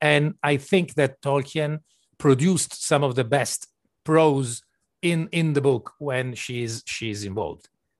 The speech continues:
Uh, the, the conversation between Aragorn, uh, and, and Eowyn before Aragorn leaves for the Paths of the Dead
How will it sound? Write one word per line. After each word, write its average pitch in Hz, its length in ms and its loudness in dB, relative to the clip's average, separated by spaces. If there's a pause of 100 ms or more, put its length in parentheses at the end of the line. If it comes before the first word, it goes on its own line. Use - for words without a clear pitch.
Uh, 90 480 -4
the, 95 160 -6
the 98 140 -4
conversation 120 840 -2
between 107 300 -6
Aragorn, 104 600 -4
uh, - 40 -14
and, 107 480 -8
and 104 240 -8
Eowyn 117 640 0
before 110 440 -4
Aragorn 117 540 -2
leaves 123 300 -6
for 110 180 -6
the 104 120 -8
Paths 151 340 -2
of 160 120 -8
the 160 100 -4
Dead 175 320 -6